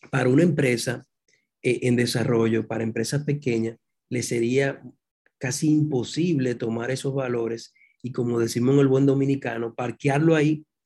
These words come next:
hasta que venga, eh, alguna, eh, eh, tengamos que, que necesitar esos fondos para liquidarlo. Claramente,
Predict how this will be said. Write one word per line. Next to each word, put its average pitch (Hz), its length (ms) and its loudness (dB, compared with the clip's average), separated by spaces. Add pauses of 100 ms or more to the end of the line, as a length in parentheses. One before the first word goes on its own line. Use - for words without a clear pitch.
(320)
hasta 117 300 -8
que 117 160 -4
venga, 117 560 -4 (420)
eh, 117 320 -2
alguna, 117 880 -6
eh, - 400 -14
eh, - 160 -14
tengamos 117 400 2
que, 120 420 0
que 120 220 -6 (480)
necesitar 117 580 -4
esos 123 240 -2
fondos 117 300 -2
para 110 180 -2
liquidarlo. 104 680 -6 (200)
Claramente, 131 760 2